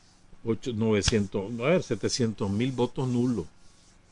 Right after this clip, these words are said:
Exhorto de los propios indígenas. Y recordemos que el gobierno de Correa fue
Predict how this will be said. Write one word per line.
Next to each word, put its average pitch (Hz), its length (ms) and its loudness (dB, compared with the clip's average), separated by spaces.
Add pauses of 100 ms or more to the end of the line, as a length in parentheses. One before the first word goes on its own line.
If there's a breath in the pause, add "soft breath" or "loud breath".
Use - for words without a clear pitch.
(500)
Exhorto 104 640 -2
de 107 260 0
los 113 140 -6
propios 107 560 0 (840)
indígenas. 101 560 0 (720 soft breath)
Y 110 60 -4
recordemos 123 720 6
que 95 320 0 (560)
el 98 100 -6
gobierno 95 460 4
de 110 80 4
Correa 127 580 6 (640)
fue 101 480 2